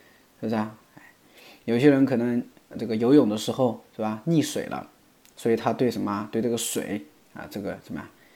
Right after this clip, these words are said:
非常的恐惧，有阴影，是吧？哎，这个时候都可以用上这个表达啊。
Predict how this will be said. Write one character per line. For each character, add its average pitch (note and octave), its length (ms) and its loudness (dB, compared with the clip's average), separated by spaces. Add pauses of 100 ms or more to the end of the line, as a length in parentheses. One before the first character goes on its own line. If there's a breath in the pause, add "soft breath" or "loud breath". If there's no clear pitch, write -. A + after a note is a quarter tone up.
(140 soft breath)
非 - 140 -8
常 G#2 80 -4
的 A2 80 -4
恐 - 260 -6
惧， D3+ 300 -2
有 G#2 160 0
阴 A2 240 0
影， G2 120 -6 (180)
是 - 80 -20
吧？ - 40 -20 (240 soft breath)
哎， B2 140 -14
这 F#3+ 100 -4
个 F3 60 -2
时 - 100 -12
候 A2+ 80 -4
都 E3+ 140 -6
可 - 200 -12
以 - 60 -12 (160)
用 A2 100 -12
上 G#2+ 200 -10
这 D3 120 -6
个 G2+ 220 -6 (160)
表 - 180 -10
达 - 460 -14
啊。 D3 80 -4